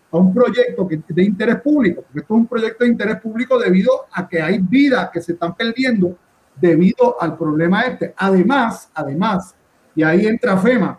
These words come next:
aquí hay un concepto de hazard mitigation, que es mitigación de peligros, porque cuando se metan las marejadas, cuando venga un maremoto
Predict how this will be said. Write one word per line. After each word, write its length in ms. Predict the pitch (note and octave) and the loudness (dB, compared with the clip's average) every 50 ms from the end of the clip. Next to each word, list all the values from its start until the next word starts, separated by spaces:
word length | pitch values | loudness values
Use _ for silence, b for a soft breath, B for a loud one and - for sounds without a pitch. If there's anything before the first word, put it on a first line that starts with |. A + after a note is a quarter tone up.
| - - _ _ _ _ - | -14 -20 _ _ _ _ -6
aquí 320 | D3+ E3 - - F#3+ F#3 | -4 -4 -2 0 0 2
hay 140 | E3 A#3 B3+ | 2 2 2
un 60 | B3+ | 0
concepto 800 | - - B3 A#3+ - - - A#3 A3+ - - - - A#3 A3 A3 G3+ | 2 2 2 2 0 0 -2 -2 -4 -4 -4 -4 -4 -4 -4 -4 -6
de 800 | D#3+ D#3 F#3 F3 F3 F3 E3+ E3+ E3 D#3 D#3 D3+ D3 C#3+ C3+ - _ _ _ _ _ _ - | -4 0 2 2 4 4 2 2 2 0 -2 -2 -4 -6 -10 -14 _ _ _ _ _ _ -6
hazard 400 | - G#3 A3+ B3+ B3 A#3+ C4 B3 | -2 0 0 2 2 2 2 2
mitigation, 760 | A3 A3+ G3+ G3 F#3+ G3+ G#3 G#3+ F#3 - - C3 A#2 A#2 A#2 - | 2 2 2 2 2 2 2 0 0 -2 -2 -4 -4 -4 -4 0
que 240 | F3 E3 F3 G#3 A#3 | 0 2 2 2 2
es 180 | A3+ F#3 - | 0 0 2
mitigación 880 | F#3 F#3 F3+ F3+ F3 E3+ D#3 D#3 D#3 - G#3+ A#3 B3+ C4 C#4+ D4+ C#4 - - _ _ _ _ _ | 2 2 2 2 0 0 -2 -2 -6 -4 -2 0 2 2 0 -2 -4 -8 -14 _ _ _ _ _
de 220 | D#3 D3+ F#3+ F3+ | -2 0 0 2
peligros, 760 | F#3 F#3 F3 F3 A#3+ C4+ B3 F#3 D3+ C#3 C3 - - - _ _ _ _ _ _ _ _ - | 2 2 2 4 4 4 4 2 2 0 -2 -6 -8 -14 _ _ _ _ _ _ _ _ 0
porque 400 | F#3+ F#3 F3+ F3+ F#3 F#3+ F3 F3+ | 0 2 2 2 2 0 0 2
cuando 360 | F3+ F3+ F3 F3+ F3 E3+ E3 E3 | 2 2 2 2 2 2 2 2
se 160 | - E3 D3+ | 0 0 2
metan 440 | D#3+ F#3+ B3+ D#4+ - - E4+ D#4+ D4+ | 4 4 2 2 0 0 0 2 2
las 140 | C#4+ C4+ | 2 4
marejadas, 640 | B3+ A#3+ A3 F#3+ F#3 E3 F3 F3 D#3+ D3+ C3 - - - _ _ _ _ _ - | 2 2 4 4 2 2 2 2 0 0 -2 -6 -8 -14 _ _ _ _ _ 0
cuando 400 | G3 F#3 F3 F3 F3 F3 E3 E3 | 2 2 4 4 4 4 4 4
venga 320 | A3 D4 D4+ F4 F4 E4 | 4 4 2 2 0 0
un 100 | C#4+ C#4+ | 2 2
maremoto 680 | D4 C#4+ C4+ B3+ A#3 G#3 G#3 G3+ F3+ F#3 - - - | 2 4 4 4 4 2 2 0 -2 -2 -4 -8 -16